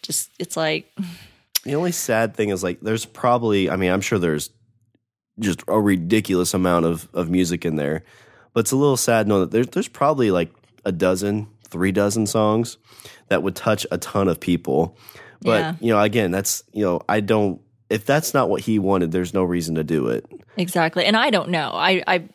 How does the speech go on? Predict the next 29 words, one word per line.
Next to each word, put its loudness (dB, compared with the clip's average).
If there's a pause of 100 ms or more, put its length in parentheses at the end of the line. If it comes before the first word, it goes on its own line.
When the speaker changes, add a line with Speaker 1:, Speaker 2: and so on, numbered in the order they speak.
Speaker 1:
I 0
haven't, 0 (260)
you 0
know, 2
I 2
know 2
that 2
there's 0
been -6
some -2
legal 0
battles 2
since -4
his -2
death, 0
you 2
know, 0
when 0
they 2
discovered, -2 (160)
you 0
know, 0
all 2
of -4
this, 0
and -2
they're -2
like, -2
"There's, 0